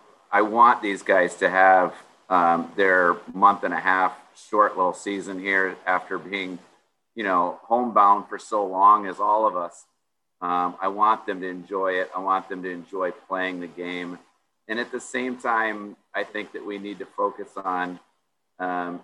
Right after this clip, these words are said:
and of getting better and, um, and maintaining that, that pride of Oswego hockey. And, and so it's a balancing act. Our wins and losses, the focus,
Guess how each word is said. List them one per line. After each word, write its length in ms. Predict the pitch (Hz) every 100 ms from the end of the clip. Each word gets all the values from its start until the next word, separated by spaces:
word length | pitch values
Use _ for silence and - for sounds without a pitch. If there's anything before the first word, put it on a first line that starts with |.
| -
and 240 | 104 92 - -
of 180 | 92 87 -
getting 300 | 104 95 90
better 480 | 95 92 110 127 - _ _
and, 800 | 90 90 90 90 90 90 87 87 - -
um, 640 | 90 87 87 85 85 85 85 -
and 260 | 92 92 92
maintaining 760 | 104 101 90 - 104 101 98 90
that, 340 | 90 87 - - -
that 260 | 92 87
pride 440 | - 98 92 95 92
of 100 | 87
Oswego 440 | 90 - 95 87
hockey. 560 | 82 87 95 - 113 113
And, 260 | 95 92 87 -
and 320 | 87 87 87 - _
so 220 | _ 113 113
it's 120 | -
a 60 |
balancing 640 | 120 135 139 127 117 110 92
act. 340 | 85 - -
Our 160 | 101 98
wins 320 | 98 120 123
and 160 | 127 113
losses, 540 | 110 131 120 139 120
the 100 | 135
focus, 600 | - 139 135 143 135 -